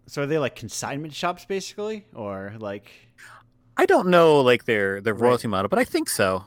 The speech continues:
Speaker 1: Okay, 'cause, yeah, that's, <laughs> I was trying to think, like, I guess it would just be, like, an independent bookseller. Yeah,
Speaker 2: Yeah,
Speaker 1: actually.
Speaker 2: kind of. It's just like a, like, a big place. Like, Akihabara is full of places like that.
Speaker 1: Right.
Speaker 2: Um, and they had music that was,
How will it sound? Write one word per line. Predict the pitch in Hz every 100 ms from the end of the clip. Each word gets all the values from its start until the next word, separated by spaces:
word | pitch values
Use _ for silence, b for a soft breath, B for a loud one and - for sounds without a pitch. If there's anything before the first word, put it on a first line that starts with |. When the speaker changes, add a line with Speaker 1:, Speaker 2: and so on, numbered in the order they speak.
| _ _ _ _ _
Speaker 1:
Okay, | 135 - 92 92
'cause, | 117 - -
yeah, | - 139 107
that's, | 117 - 143 147
<laughs> | 139 185
I |
was | 147 135
trying | - 165 160
to | 147
think, | 135
like, | 110
I | 113
guess | 120 151
it |
would | 147
just | 127 120
be, |
like, | 113
an | 113
independent | 113 113 120 104 87
bookseller. | 104 - 90 85 98 _ _ _ _ _ _ _ _ _ _ _ _ -
Yeah, | 95 320
Speaker 2:
Yeah, |
Speaker 1:
actually. | 330 190
Speaker 2:
kind | 185 170
of. | 135
It's |
just | 190 -
like | 165 160
a, | 135
like, | 117 117
a | 110
big | 117
place. | 113 110
Like, | 135
Akihabara | 156 170 104 113 104 101 95 90
is | 95
full | - 104
of | 98
places | 101 92 95 95
like | 87
that. | 87 87 - _
Speaker 1:
Right. | 117 101 85 - b b b b _ _ _ -
Speaker 2:
Um, | 113 107 107 - _ _ _ _
and | 143 135 127 - -
they | 143 151
had | 160 151 -
music | 113 127 135 147 -
that | 131 107
was, | 110 107 107 - -